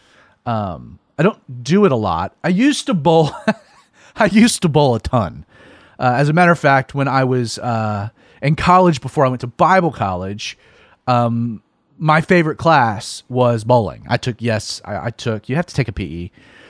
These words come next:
So I took a bowling class. And so once a week, we went to the bowling alley and bowled. And I got pretty good. Uh, got pretty good. My high score was, uh, in the mid two hundreds. Three hundred's the perfect score.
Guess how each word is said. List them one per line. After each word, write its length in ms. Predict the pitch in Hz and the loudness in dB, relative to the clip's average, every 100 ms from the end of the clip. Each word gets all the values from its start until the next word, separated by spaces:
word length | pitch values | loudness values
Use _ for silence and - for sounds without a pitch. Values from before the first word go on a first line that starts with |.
| _ | _
So 120 | 156 | 0
I 80 | 151 | 2
took 200 | - 165 | 0 0
a 100 | 143 | 2
bowling 460 | 139 190 196 147 | 4 4 4 2
class. 580 | 127 107 85 - - - | 0 -2 -2 -6 -14 -14
And 200 | - 123 | -8 -8
so 460 | - 139 123 123 120 | -4 0 2 2 0
once 460 | 117 107 135 165 156 | -2 -4 2 2 0
a 60 | |
week, 300 | 135 139 156 | -4 -4 -6
we 400 | 139 139 135 131 - _ _ _ _ _ _ | -6 -6 -6 -8 -14 _ _ _ _ _ _
went 220 | 151 220 | 0 2
to 80 | 196 | 2
the 80 | 156 | 2
bowling 380 | 180 226 196 170 | 4 4 4 4
alley 340 | 135 139 170 | 4 2 2
and 260 | 180 175 131 | 4 2 2
bowled. 520 | 151 135 101 73 - | 2 2 -2 -6 -6
And 120 | 226 | 0
I 40 | |
got 160 | 359 339 | 2 4
pretty 160 | 339 311 | 4 4
good. 320 | 339 202 165 _ _ _ _ _ _ _ | 4 4 -4 _ _ _ _ _ _ _
Uh, 200 | 123 131 | -10 -4
got 200 | 170 240 | -4 -2
pretty 160 | 311 311 | -4 0
good. 240 | 262 127 | 0 2
My 120 | 135 | 0
high 180 | 135 165 | 2 0
score 540 | 170 - - 170 202 | -2 -8 -2 2 4
was, 680 | 208 156 135 - - - - _ | 4 2 -2 -8 -12 -14 -16 _
uh, 340 | 127 127 123 120 | -6 -2 -4 -6
in 140 | 131 135 | -6 -4
the 80 | 127 | 0
mid 260 | 160 175 | 2 2
two 200 | - 202 | 4 2
hundreds. 720 | 170 196 131 80 53 - - | 4 2 0 -8 -12 -16 -16
Three 220 | - 123 | -6 -2
hundred's 320 | 123 127 127 - | 0 0 -2 -6
the 60 | |
perfect 300 | - 165 147 | -2 -2 -2
score. 420 | - 170 170 196 | -8 0 2 2